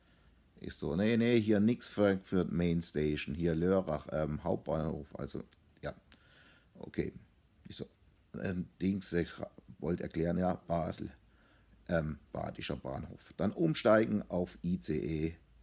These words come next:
und von, mit I C E von Basel nach Frankfurt, also Frankfurt, ne, ja. Auf jeden Fall, ähm,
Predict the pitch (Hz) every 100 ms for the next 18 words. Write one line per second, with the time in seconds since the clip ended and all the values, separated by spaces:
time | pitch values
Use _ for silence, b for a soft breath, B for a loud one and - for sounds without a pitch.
0 | - b b b b - 80 - 80 -
1 | 85 - 107 98 107 85 151 156 135 98
2 | 98 104 92 92 78 - 73 73 - -
3 | - - - - b b b b - -
4 | - 90 69 - 78 71 69 - - -
5 | 101 120 87 - 73 - - - - -
6 | - - - - - - b b b b
7 | b b - - - - 101 - - 113
8 | 120 117 98 98 98 - 90 87 87 82
9 | 78